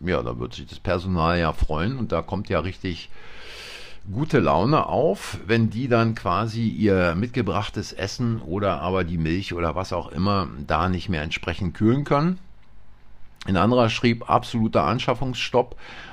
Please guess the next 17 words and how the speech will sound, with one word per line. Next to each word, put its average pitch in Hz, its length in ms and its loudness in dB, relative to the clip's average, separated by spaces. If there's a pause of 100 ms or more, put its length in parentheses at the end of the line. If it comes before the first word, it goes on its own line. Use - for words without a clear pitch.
Auch 101 240 2
wichtige, 113 400 0
für 110 120 2
die 101 80 2
Praxis 107 420 -4
benötigte 104 640 0
neue 95 260 4
Materialien 98 680 2
können 92 220 0
nicht 101 220 -4
mehr 92 120 0
gek-, 80 380 -4
gekauft 90 600 -2
werden. 110 220 2
Masken 101 360 -2
und 90 140 -2
Tests - 600 -6